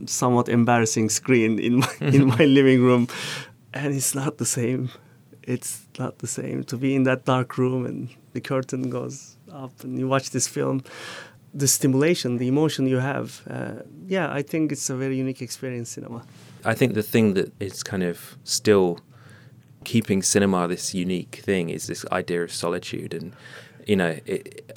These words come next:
Speaker 2: I, I think that the appeal of cinema to me is the, the promise of being able to sort of disconnect, you know? Like, wh-, whereas even, even if you're kind of very,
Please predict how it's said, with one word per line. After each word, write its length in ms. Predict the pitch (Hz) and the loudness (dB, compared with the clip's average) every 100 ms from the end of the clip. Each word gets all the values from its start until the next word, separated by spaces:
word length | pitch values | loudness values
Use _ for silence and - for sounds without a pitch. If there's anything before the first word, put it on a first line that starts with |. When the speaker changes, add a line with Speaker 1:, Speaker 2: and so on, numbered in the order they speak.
| - | -4
Speaker 2:
I, 100 | 110 | 0
I 120 | 113 113 | 0 0
think 200 | 110 78 | 0 0
that 160 | 95 - | -2 2
the 80 | 101 | 0
appeal 460 | - 113 104 98 | 4 6 6 6
of 120 | - | 2
cinema 400 | - 101 95 90 87 | 0 0 2 0 -2
to 140 | 92 | -2
me 280 | 92 92 85 - | -2 -2 -4 -4
is 420 | 87 85 - - - - - - - - | -6 -4 -8 -12 -18 -20 -20 -20 -20 -8
the, 140 | - 87 - | -4 -4 -4
the 100 | 104 | -8
promise 540 | - 101 92 - - | -2 0 0 -2 -6
of 240 | - 90 | -6 -4
being 180 | - 87 | -2 -2
able 200 | 87 90 | -2 -4
to 120 | 92 92 | -6 -6
sort 220 | - - | -6 -4
of 320 | 85 - - - - - - - - - | -8 -12 -18 -20 -20 -20 -20 -20 -20 -4
disconnect, 840 | 101 - - 90 90 - - - - | -2 -2 -4 -4 -6 -10 -14 -14 -6
you 100 | 90 | -2
know? 260 | 92 101 98 | 0 0 0
Like, 220 | 92 95 | 0 2
wh-, 180 | 101 90 | 2 4
whereas 240 | 101 95 | 4 2
even, 260 | - 113 117 | 2 2 4
even 300 | 120 123 120 | 4 4 6
if 140 | 110 107 | 2 2
you're 100 | 101 | 0
kind 220 | - 95 | 2 0
of 60 | 90 | -2
very, 800 | 95 101 104 101 98 95 98 | -2 2 4 4 2 0 -4